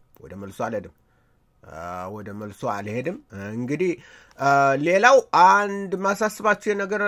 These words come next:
የም-፣ የም-፣ ማሳስባችሁ ነገር ምንድን ነው? እዚህ አንዳንድ ጥ-፣ የ-፣ ልክ ከዚህ ከ-፣ ለምሳሌ የጀሆባ ዊትነስ ከህንድ የ-፣ ከ-፣ ከህንድ የመጡ ጥያቄዎች አሉ። በብዛት አሁን ወደፊት መመልሳቸው፣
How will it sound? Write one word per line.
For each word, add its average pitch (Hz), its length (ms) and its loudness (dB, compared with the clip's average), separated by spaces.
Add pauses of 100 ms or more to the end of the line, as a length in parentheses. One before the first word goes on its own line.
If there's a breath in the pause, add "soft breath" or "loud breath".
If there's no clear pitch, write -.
የም-፣ 180 260 -4 (360)
የም-፣ 170 360 -6 (420)
ማሳስባችሁ 180 720 -2
ነገር 165 260 -4
ምንድን 220 480 -6
ነው? 226 200 -2 (160)
እዚህ 165 420 -8 (240)
አንዳንድ 190 760 -2 (500)
ጥ-፣ - 80 -20 (260)
የ-፣ 113 540 -2 (520 soft breath)
ልክ 139 240 -2 (200)
ከዚህ 131 320 -4
ከ-፣ 131 160 -4
ለምሳሌ 123 480 -4
የጀሆባ 117 540 -4
ዊትነስ 110 480 -8
ከህንድ 110 440 -8 (720 soft breath)
የ-፣ 104 300 -6
ከ-፣ 117 260 -10
ከህንድ 156 360 -2
የመጡ 127 300 -2 (140)
ጥያቄዎች 110 640 -6
አሉ። 107 200 -6 (520)
በብዛት 107 640 -8
አሁን 110 200 -8
ወደፊት 101 360 -12
መመልሳቸው፣ 104 840 -8